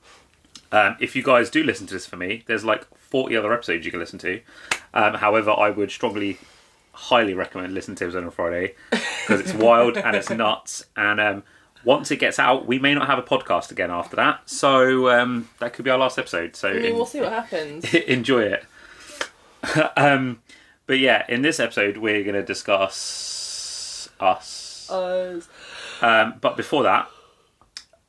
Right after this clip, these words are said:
Speaker 1: I went to see Big Man Malignant on Friday.
Speaker 2: Ugh.
Speaker 1: Uh, Lee did not come see Malignant with me.
Speaker 2: I did not. I stayed home and had a bath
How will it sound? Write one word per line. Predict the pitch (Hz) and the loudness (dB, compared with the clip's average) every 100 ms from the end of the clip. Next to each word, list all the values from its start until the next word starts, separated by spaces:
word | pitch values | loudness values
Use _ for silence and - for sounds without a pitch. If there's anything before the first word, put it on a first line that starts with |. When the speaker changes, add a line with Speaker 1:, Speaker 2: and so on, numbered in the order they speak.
| _ - | _ 6
Speaker 1:
I | 123 123 127 135 - | 8 8 6 2 0
went | 120 117 _ | -4 -4 _
to | - 110 110 101 - | -8 -4 -4 -6 -8
see | - 104 98 98 95 95 - _ _ _ _ _ _ _ _ _ _ | -10 -4 -2 -2 -2 -4 -6 _ _ _ _ _ _ _ _ _ _
Big | 117 113 | 0 2
Man | 110 104 | 2 2
Malignant | 104 110 98 90 95 - | 0 -2 -2 -8 -8 -12
on | 92 | -14
Friday. | - 98 87 82 170 | -8 -4 -2 -2 -4
Speaker 2:
Ugh. | 170 - _ _ _ _ _ _ _ - _ | -10 -18 _ _ _ _ _ _ _ -20 _
Speaker 1:
Uh, | 101 101 - | 4 4 2
Lee | 110 139 | 4 4
did | 131 120 | 4 0
not | 117 | 0
come | - 117 | 0 -2
see | 135 | -4
Malignant | 113 98 90 92 | -2 -4 -6 -8
with | 87 | -10
me. | 90 90 - _ | -8 -8 -8 _
Speaker 2:
I | 170 175 | -10 -8
did | 190 170 | -8 -8
not. | 175 151 | -8 -6
I | 156 | -6
stayed | 165 151 143 | -4 -6 -4
home | 170 147 | -6 -6
and | |
had | 147 151 | -10 -12
a | _ | _
bath | 165 | -6